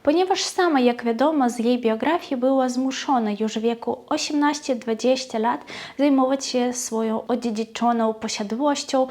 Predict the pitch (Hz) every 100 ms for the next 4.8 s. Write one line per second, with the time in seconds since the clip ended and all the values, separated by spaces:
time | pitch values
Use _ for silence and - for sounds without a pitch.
0 | - - - 214 226 220 202 202 - 208
1 | 208 - 277 254 247 247 247 254 233 220
2 | - 233 233 226 - 226 220 226 - 226
3 | 226 226 220 220 220 220 - 254 247 240
4 | 226 220 - - 226 214 214 208